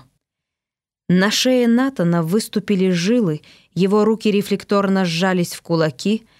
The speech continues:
Он посмотрел на деревянную стойку с кухонными ножами. На какой-то момент им овладело дикое желание схватить один из этих ножей и вонзить его поглубже в кишки Стивену Бодену.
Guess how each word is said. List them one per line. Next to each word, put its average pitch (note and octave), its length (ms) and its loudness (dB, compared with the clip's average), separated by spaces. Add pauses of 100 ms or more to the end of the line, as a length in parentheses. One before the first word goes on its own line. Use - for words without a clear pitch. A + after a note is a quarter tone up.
(400)
Он A3 180 2
посмотрел G#3 580 0
на G3+ 120 2
деревянную G3 580 0
стойку A#3 500 -2
с - 100 -10
кухонными A#3 520 0
ножами. A3 720 0 (680)
На F#3+ 100 0
какой-то G3+ 460 -2
момент F#3+ 560 2 (100)
им G3+ 160 4
овладело F#3+ 520 0
дикое A#3 500 -2
желание G#3 580 0
схватить F3+ 480 -4
один F3 320 2
из D#3+ 100 -2
этих E3 280 -2
ножей E3+ 360 0
и F#3+ 160 -2
вонзить E3+ 540 -2
его E3+ 240 0
поглубже E3 640 -4
в - 120 -10
кишки - 380 -4
Стивену D#3 480 -2
Бодену. C3+ 600 -4